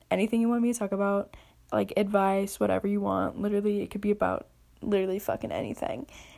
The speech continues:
And I will maybe talk about it. And also, if you have situations or, uh, this is gonna be the call her daddy fucking, call her natty fucking daddy, like, type shit.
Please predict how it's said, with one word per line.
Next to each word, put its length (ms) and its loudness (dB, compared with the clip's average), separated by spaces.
And 360 2
I 200 2
will 600 0
maybe 680 -2
talk 260 -8
about 220 2
it. 280 -2
And 380 4
also, 640 2
if 160 -4
you 100 2
have 240 0
situations 880 -2
or, 800 2
uh, 140 -2
this 140 -4
is 80 -6
gonna 100 2
be 140 0
the 100 -4
call 280 2
her 140 -4
daddy 360 -4
fucking, 500 -6
call 200 4
her 120 0
natty 320 0
fucking 460 -4
daddy, 440 0
like, 460 -4
type 260 -2
shit. 480 -2